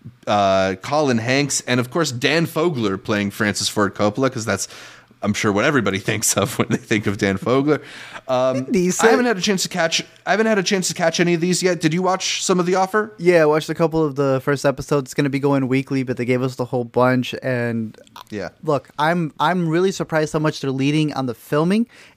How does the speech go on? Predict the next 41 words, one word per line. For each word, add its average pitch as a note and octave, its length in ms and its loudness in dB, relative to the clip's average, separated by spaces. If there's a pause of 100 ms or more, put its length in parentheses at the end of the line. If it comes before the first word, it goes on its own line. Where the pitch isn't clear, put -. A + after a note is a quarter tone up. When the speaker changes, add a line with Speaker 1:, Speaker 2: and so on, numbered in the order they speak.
(120)
Speaker 2:
and C#3 200 -2
production C3+ 600 0
side B2 240 0
of G#2+ 100 -6
things. A2+ 400 -4
Like, B2 220 -2
it D#3+ 100 2
is D#3 180 0
not D#3 220 0
so E3+ 160 0
much, D#3+ 320 -2 (220)
it F#3+ 100 0
is G#3+ 140 0
a F3+ 60 2
drama D3 500 2
in C#3 160 2
and C3+ 80 2
of B2+ 80 2
itself, B2+ 360 0
but B2+ 240 0
it E3+ 160 0
really D#3+ 360 2
is, D3 160 0 (220)
uh, B2+ 420 2 (200)
focusing C#3+ 520 0
on C3 60 2
this C3 140 0
idea B2+ 360 -6
of, A#2+ 220 -10
like, A#2 220 -10 (280)
what C#3+ 240 0
it, D3 120 4
what C#3+ 140 0
happens C#3 600 0
in, C#3 260 -4
in C#3 100 -4
a C3+ 80 -2
production C#3 640 -2
and A#2+ 100 -6
all B2 120 -4
the B2 160 -2